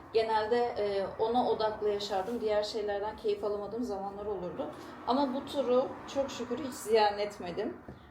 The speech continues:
Ama son iki gündür, e, elim kaşınmaya başladığında anladım ki ben stres yapıyorum şu an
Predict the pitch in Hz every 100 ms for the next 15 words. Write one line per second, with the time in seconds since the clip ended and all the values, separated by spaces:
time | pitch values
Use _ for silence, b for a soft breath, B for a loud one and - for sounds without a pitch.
0 | - 240 277 - 302 294 285 285 254 220
1 | 214 262 - - - - - - - -
2 | - - 202 208 208 202 - 233 254 254
3 | 247 - 247 240 226 233 254 220 226 226
4 | 208 220 285 247 247 220 226 247 - 175
5 | 202 202 180 180 165 165 247 - - 170
6 | 170